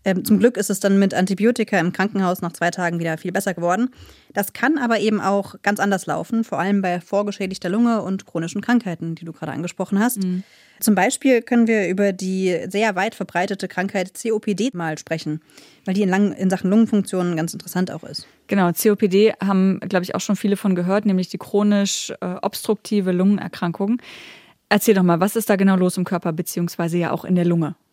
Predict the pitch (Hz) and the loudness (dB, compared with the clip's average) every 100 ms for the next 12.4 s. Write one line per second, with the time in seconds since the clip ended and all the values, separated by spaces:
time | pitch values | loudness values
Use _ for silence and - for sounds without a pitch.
0 | _ - - - - - 208 202 175 165 | _ -20 -20 -20 -20 -6 2 4 4 0
1 | - 214 220 254 240 233 240 269 254 - | 0 2 2 4 4 6 4 4 2 2
2 | 214 208 226 254 254 226 202 214 214 226 | 0 0 0 0 0 -2 -4 -4 -4 -6
3 | 226 214 190 226 240 208 190 156 208 214 | -2 0 2 2 2 2 -2 -2 -2 -2
4 | 196 196 233 226 175 165 175 175 220 - | -2 0 2 2 -2 -8 -4 -2 -4 -6
5 | - - - 202 214 196 196 196 196 185 | -20 -20 -4 0 0 2 2 2 0 -2
6 | 202 185 180 185 - 175 208 269 240 208 | -4 -4 -2 -2 -2 -4 0 2 4 2
7 | 196 208 208 190 - 202 - 196 - 180 | 0 0 -2 -4 -4 -4 -4 -8 -6 -4
8 | 170 220 - 214 196 190 240 277 277 262 | 0 -2 -2 -2 0 2 6 6 6 6
9 | 262 254 247 240 233 247 269 277 - _ | 4 2 2 2 0 -2 -2 -4 -10 _
10 | - 196 180 190 - - 196 - - - | 0 2 2 0 -6 -2 0 0 -4 -2
11 | 208 185 180 185 175 233 - 202 - 202 | -2 -2 -2 -2 -4 -4 -6 -6 -4 -4
12 | - 190 214 | -4 0 0